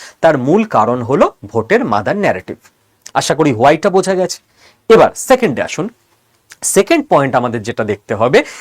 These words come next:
যে বাংলাদেশের এই ভোটের মাদার ন্যারেটিভকে কাজে লাগাতে ওখানে এই মুহূর্তে যে জিওপলিটিক্স, জিওপলিটিক্স চালাচ্ছে যারা মেইন প্লেয়াররা রয়েছে, তারাও কিন্তু নিজেদের ইনভলভমেন্ট অবশ্যই কোর পর্যায়ে নিয়ে চলে গেছে।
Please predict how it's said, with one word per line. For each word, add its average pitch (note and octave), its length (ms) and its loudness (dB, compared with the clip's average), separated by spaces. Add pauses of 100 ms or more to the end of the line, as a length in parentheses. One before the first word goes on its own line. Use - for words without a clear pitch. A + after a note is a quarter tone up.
(140)
যে D#3+ 160 2
বাংলাদেশের G3 800 2
এই G3 300 2
ভোটের D3 460 0
মাদার B2+ 340 2
ন্যারেটিভকে D#3 640 0 (140)
কাজে D3 320 2
লাগাতে F#3 480 2 (240)
ওখানে F#3+ 420 -2
এই D#3 180 2
মুহূর্তে F#3+ 560 0
যে E3+ 180 2
জিওপলিটিক্স, D3 920 -2 (140)
জিওপলিটিক্স D3 920 -2
চালাচ্ছে F#3+ 520 0
যারা F3 240 2
মেইন B3 380 0
প্লেয়াররা D3 520 2
রয়েছে, A#2+ 420 -2 (260)
তারাও D#3 260 4
কিন্তু D3 320 -6
নিজেদের B2+ 400 -2
ইনভলভমেন্ট A#2 640 -4 (320)
অবশ্যই D3 560 2 (440)
কোর D#4 380 8
পর্যায়ে E3 500 2
নিয়ে B2+ 180 -2
চলে A2+ 260 -2
গেছে। E2 320 -10